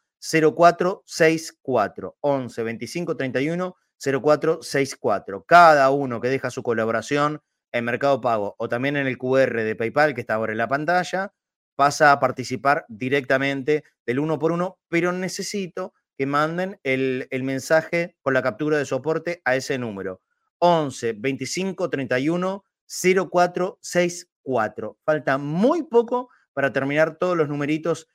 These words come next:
del mil por mil. Creo que son cuarenta y siete números lo-, los que quedaban hasta, hasta el día de hoy. Eh, vino Gabriel Argañarás a buscar su premio hace un ratito.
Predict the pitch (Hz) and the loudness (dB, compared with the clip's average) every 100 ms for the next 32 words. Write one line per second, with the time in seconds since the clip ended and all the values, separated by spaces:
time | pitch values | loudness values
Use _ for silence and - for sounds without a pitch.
0 | _ _ 127 127 170 156 139 156 190 214 | _ _ -4 -2 -4 -2 -2 -2 -4 -6
1 | _ 165 139 135 139 - 120 117 120 117 | _ -2 -2 -6 -8 -4 -4 -2 -4 0
2 | 175 151 139 160 160 139 127 120 120 117 | 0 0 -2 -2 -2 0 0 0 -2 -4
3 | 120 - 110 123 143 156 170 _ _ _ | -6 -6 -2 2 4 2 -2 _ _ _
4 | 110 117 110 107 101 - 110 120 127 151 | -4 2 2 2 0 -4 -4 -4 0 2
5 | 131 156 180 208 208 _ _ 139 127 120 | 4 4 4 2 -4 _ _ 0 2 2
6 | 117 117 117 117 113 156 151 131 123 143 | 2 2 2 0 0 -2 0 0 0 2
7 | 139 123 120 117 117 156 165 123 120 - | 2 2 0 -2 2 2 2 -6 -6 0
8 | 131 123 110 113 143 160 147 120 123 123 | 0 0 -6 -8 -4 -2 -4 -6 -6 -6
9 | 143 180 202 190 | -6 -6 -6 -6